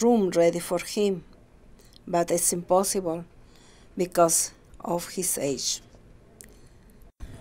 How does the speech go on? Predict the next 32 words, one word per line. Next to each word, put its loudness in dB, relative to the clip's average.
I 0
was 6
depressed 0
and 0
alone 2
in 2
here. -4
One 8
day 6
I 4
saw 4
a 4
lot 4
of -6
Spanish 0
seniors 0
in 2
the 4
subway, 2
and -2
I 2
helped -6
them. -2
That 6
day, 2
I 4
understand 0
how 6
many 6
people -2
needs 0
help 0